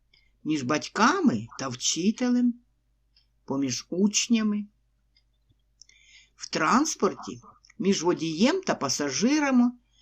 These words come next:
або між пасажирами. На вулиці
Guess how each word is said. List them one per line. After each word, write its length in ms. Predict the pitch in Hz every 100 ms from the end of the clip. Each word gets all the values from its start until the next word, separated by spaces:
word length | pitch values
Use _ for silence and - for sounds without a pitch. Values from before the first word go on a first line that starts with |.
| _ _ -
або 260 | 202 359
між 200 | 359 349
пасажирами. 920 | - 220 - 127 135 160 151 147 139 147 _ _ _ _ _ _ _ _ _ _ _ -
На 160 | 240
вулиці 720 | 285 277 254 233 - 208 208